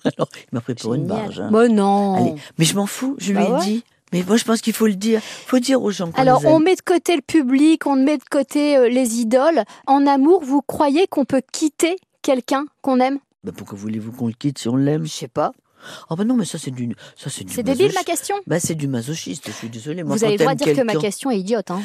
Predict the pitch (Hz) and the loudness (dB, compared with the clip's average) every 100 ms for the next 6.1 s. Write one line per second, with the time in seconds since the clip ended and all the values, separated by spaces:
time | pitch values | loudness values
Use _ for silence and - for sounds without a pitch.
0 | - - 170 151 151 165 - 165 165 156 | -6 -2 0 0 -2 -4 0 0 0 -2
1 | 185 311 269 196 - 254 - 208 165 - | 0 2 2 0 0 -2 -2 -4 -4 -2
2 | 190 208 175 175 175 147 143 160 - 339 | -2 0 -2 -2 -2 -2 -2 -6 -4 -2
3 | - 262 - _ _ 120 120 123 113 104 | 2 2 0 _ _ -12 -8 -6 -4 -6
4 | - 180 180 196 185 185 208 214 151 - | -6 -8 -6 -4 -4 -4 -4 -6 -10 -12
5 | _ _ _ - - 127 120 185 170 135 | _ _ _ -20 -16 -12 -8 -6 -6 -6